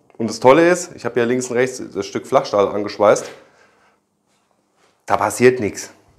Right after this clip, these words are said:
Und wenn das, wenn diese Platte irgendwann kaputt ist, lauter Katzen drin, entweder ziehe ich ein paar Schweißnähte drauf,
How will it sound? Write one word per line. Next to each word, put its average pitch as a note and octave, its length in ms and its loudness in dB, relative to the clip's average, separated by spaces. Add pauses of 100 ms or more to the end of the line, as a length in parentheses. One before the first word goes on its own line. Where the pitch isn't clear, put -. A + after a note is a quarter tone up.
(460)
Und A#2 160 -2
wenn B2+ 140 4
das, C3+ 320 2 (200)
wenn G#2+ 160 -6
diese A2+ 200 -4
Platte C3 300 2
irgendwann A#2+ 720 0
kaputt F3 340 -2
ist, - 280 -8 (220)
lauter A2 260 0
Katzen A2+ 440 -6
drin, F2+ 220 -6 (640)
entweder G#2+ 540 2 (540)
ziehe G#2+ 180 -6
ich G#2 60 -8
ein - 40 -12
paar G2 120 4
Schweißnähte A#2+ 520 2
drauf, A#2 500 4